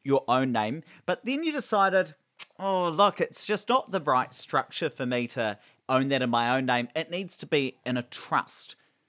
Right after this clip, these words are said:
Well, previously, you would have to wait out your bright line period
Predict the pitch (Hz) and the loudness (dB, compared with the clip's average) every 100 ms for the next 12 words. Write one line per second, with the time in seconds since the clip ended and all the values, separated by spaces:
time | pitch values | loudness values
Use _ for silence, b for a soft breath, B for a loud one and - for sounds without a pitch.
0 | _ - 156 151 - - 247 285 247 - | _ 2 4 4 -4 2 2 4 0 0
1 | 151 131 - _ 143 202 151 156 - 120 | 0 0 -6 _ -4 -4 -2 -4 -4 2
2 | 123 156 202 196 190 151 139 127 123 117 | 4 4 2 2 0 2 4 2 2 0
3 | - 107 104 127 | -4 -2 -2 -4